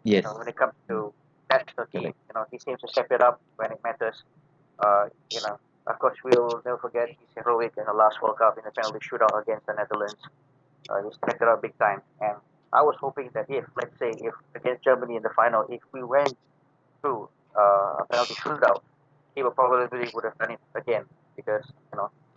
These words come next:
Speaker 1: uh, when it comes to this, when it comes to his country's call, he, he's up, up to the mark. Just at a club football level, he doesn't have, hasn't been playing as much as he's supposed to when you're your national team's number one goalkeeper.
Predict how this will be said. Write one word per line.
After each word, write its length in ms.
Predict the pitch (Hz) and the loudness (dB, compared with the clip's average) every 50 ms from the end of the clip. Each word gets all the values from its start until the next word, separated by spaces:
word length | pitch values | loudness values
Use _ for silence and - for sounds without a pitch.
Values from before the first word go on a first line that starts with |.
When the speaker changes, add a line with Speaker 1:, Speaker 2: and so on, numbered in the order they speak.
| - - _ _ _ _ - | -20 -20 _ _ _ _ 2
Speaker 1:
uh, 560 | - 101 98 98 95 95 98 98 98 90 - - | 4 6 6 6 6 4 2 2 0 -2 -2 0
when 120 | 113 120 | 0 0
it 80 | 120 - | 2 4
comes 180 | 165 175 185 - | 2 2 2 2
to 60 | 165 | -2
this, 180 | 143 147 - - - _ _ _ _ | -2 -2 -4 -8 -16 _ _ _ _
when 100 | 131 135 | -8 -8
it 80 | 131 | 0
comes 160 | - 160 160 160 - | 0 0 0 0 0
to 240 | - 139 135 131 - - - - - | 0 2 2 0 -2 -6 -12 -12 -10
his 180 | 123 123 117 - | -10 -10 -6 -2
country's 360 | - 139 135 - 143 135 - | -2 -2 -2 -2 -8 -12 -8
call, 420 | - - 127 127 127 127 131 131 - _ _ _ _ _ _ - _ _ _ _ | 0 4 6 6 6 6 4 0 -8 _ _ _ _ _ _ -20 _ _ _ _
he, 120 | 117 113 113 113 - _ _ _ _ _ _ _ _ | -16 -16 -16 -16 -18 _ _ _ _ _ _ _ _
he's 100 | - - | -4 2
up, 160 | - 135 131 - - - - | 2 2 2 0 -8 0 0
up 140 | 127 131 - | 0 0 0
to 60 | 127 120 | -4 -6
the 80 | 113 - | -4 -4
mark. 180 | 107 107 - - _ _ _ _ _ - | -4 -4 -4 -8 _ _ _ _ _ -14
Just 140 | - - - | -10 -4 -2
at 120 | 127 117 | -2 -2
a 40 | 117 | -2
club 220 | - - 123 117 - - | 0 0 -2 -2 -2 -6
football 260 | 127 117 - 117 107 107 | -10 -4 -2 -2 0 0
level, 300 | 110 107 110 107 107 107 | 0 -2 -2 -4 -6 -6
he 80 | 110 113 | -6 -2
doesn't 340 | 120 120 120 120 - - - _ - | -2 -2 0 -2 -4 -6 -6 _ -6
have, 100 | 117 - - _ _ _ _ _ _ _ _ - _ | -6 -6 -8 _ _ _ _ _ _ _ _ -4 _
hasn't 220 | 147 147 156 165 147 | 0 2 2 0 -2
been 100 | 139 127 | -2 -6
playing 300 | - 131 135 135 135 127 - - | -2 -2 0 0 0 -4 -8 -12
as 100 | 117 - _ | -12 -2 _
much 140 | 127 123 - | 0 0 0
as 100 | 117 110 - _ _ _ | -4 -6 -6 _ _ _
he's 160 | 127 120 - - - | -12 -12 -12 -10 -8
supposed 360 | - - - 147 147 143 - - | -8 0 4 4 4 4 4 0
to 180 | 120 104 101 - - - _ _ _ _ | -6 -8 -8 -10 -14 -20 _ _ _ _
when 180 | 123 123 123 | -6 -4 0
you're 260 | 120 123 120 113 - - _ _ _ _ | 4 4 6 6 4 0 _ _ _ _
your 260 | 123 113 107 110 - | 2 4 4 4 2
national 300 | 123 123 123 - - 123 - | 2 0 0 0 -2 -6 -6
team's 220 | - 123 120 117 - _ _ | -6 -10 -10 -10 -12 _ _
number 180 | - 113 117 117 | -4 2 4 6
one 200 | 113 117 110 - | 6 6 4 4
goalkeeper. 480 | - 120 120 - - 107 - 101 92 | 4 2 2 2 -2 -4 -4 -4 -4